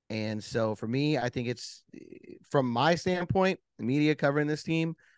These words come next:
uh, I think it's the same old, same old. It's what we've seen the last three years. The Colts sitting around, either being too patient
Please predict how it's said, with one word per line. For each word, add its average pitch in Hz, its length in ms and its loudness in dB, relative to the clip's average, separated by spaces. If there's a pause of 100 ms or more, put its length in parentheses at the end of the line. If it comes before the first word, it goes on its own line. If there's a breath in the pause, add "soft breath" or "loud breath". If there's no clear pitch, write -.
(280)
uh, 107 180 0
I 120 120 2
think 139 200 0
it's 131 140 -4
the 127 80 -8
same 139 260 2
old, 127 160 4
same 139 200 2
old. - 120 -10 (180)
It's 107 140 -6
what 120 220 4
we've 127 140 0
seen 131 200 -2
the 123 60 -2
last 127 320 2
three 127 220 -2
years. 135 380 0 (440)
The 127 80 -2
Colts 135 260 2
sitting 139 320 2
around, 139 640 2 (520)
either 123 200 0
being 120 480 0
too 143 180 -6
patient 147 580 2